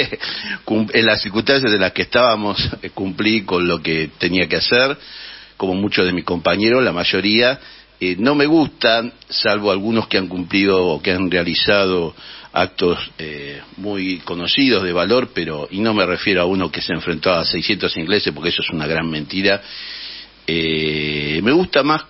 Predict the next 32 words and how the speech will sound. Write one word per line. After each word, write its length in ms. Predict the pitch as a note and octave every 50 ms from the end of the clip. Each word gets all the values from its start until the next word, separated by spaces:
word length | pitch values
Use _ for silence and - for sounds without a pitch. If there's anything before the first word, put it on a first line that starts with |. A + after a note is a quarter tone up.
| - _ _
considerarnos 640 | - A2+ G#2+ G2 - A2+ A2 B2 B2+ C3 C3+ B2 -
ciudadanos 540 | - G#2+ G2 G#2 A2+ A#2+ C3 C#3 C#3 C3 -
que 100 | - G2
cumplimos 560 | E2 - G2 F#2+ F#2+ G2+ G#2 G#2+ A2+ A2+ G#2+
con 160 | - - F#2 F#2+
un 160 | G2 G#2 G2
deber 420 | G#2 G#2 F#2+ G2+ G#2+ G#2+ A2+ B2+ - - - - - - - - -
hacia 280 | - - - - - F2
nuestro 300 | F#2+ F2+ - - G2+ F#2
pueblo 240 | F#2+ G#2 G#2 G#2 G#2
argentino. 800 | G2 F#2+ - G#2+ F#2+ F#2+ - C#3 C3 A#2 G2+ G#2 G#2+ A#2 D3 - - - -
Está 280 | G#2+ - - - D#3+
en 100 | C#3 G#2+
el 80 | G2 F2+
artículo 500 | F2 E2+ - G2 F#2 - F#2+ F2+ F2 F2+
veinte 340 | G#2 A2 G#2 F#2 - - E2
de 60 | D#2+
la 100 | D#2+ D#2
Constitución 540 | D#2 E2 - F#2 E2 - F2+ - - F2 E2+
Nacional. 560 | F#2 E2+ - - A2 A#2 B2 B2 C3 D3 D#3 - - - - - - - - - - - - - _
Eh, 560 | G#2 G2 F#2+ F#2 F#2 F2+ F2 E2+ E2+ F2 F2+ - - - - - - -
no 160 | B2 D#3+ D3
teníamos 320 | C3 A2 G#2+ G#2 F#2+ -
nada 180 | G#2 G#2 G#2 F#2+
que 100 | E2+ F2+
ver 120 | F2+ F2
con 80 | D#2 F2
la 80 | E2+ E2+
dictadura 420 | F2 E2 - F2+ F#2 G2 F2+ F2+
cívico-militar, 920 | F2 - F#2+ F2 F2+ F2 G2+ G2 G#2+ A2 A#2 B2 B2 C#3+ B2+ B2+ B2 A#2+ - - - _ _ -
éramos, 640 | G2+ F#2+ F2 F2 F2 F2+ F#2 F#2 F#2 F2 - - - -
eh, 500 | F#2+ F2+ E2+ E2+ F2 E2 F2 F2 E2+